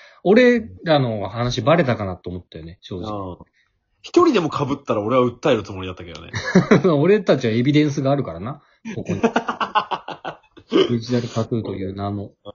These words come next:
Speaker 2: うん。
Speaker 1: エビデンス。
Speaker 2: え、あとは、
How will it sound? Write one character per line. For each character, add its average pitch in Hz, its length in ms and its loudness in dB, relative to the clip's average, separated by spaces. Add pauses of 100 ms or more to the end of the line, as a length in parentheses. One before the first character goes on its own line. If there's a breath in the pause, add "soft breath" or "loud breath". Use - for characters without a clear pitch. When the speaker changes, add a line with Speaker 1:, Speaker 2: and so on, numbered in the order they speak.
(220)
Speaker 2:
う 92 320 -18
ん。 - 20 -10
Speaker 1:
エ 104 40 -10
ビ 104 120 -8
デ 101 80 -10
ン 98 100 -8
ス。 - 240 -14
Speaker 2:
え、 127 120 -6
あ 196 300 -2
と 123 1000 0
は、 117 800 -6